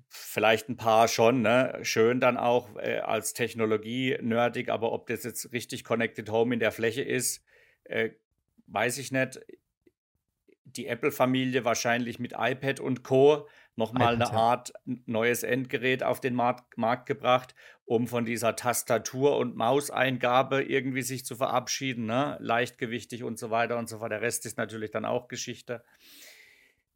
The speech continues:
Speaker 1: Ich würde davon ausgehen,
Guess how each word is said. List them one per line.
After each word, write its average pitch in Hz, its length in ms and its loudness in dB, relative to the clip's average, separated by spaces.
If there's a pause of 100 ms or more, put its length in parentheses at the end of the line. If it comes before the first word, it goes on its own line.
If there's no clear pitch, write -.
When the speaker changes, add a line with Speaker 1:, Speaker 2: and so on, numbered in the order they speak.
(500)
Speaker 1:
Ich 107 240 -14
würde 123 300 -2
davon 120 360 0
ausgehen, 127 800 0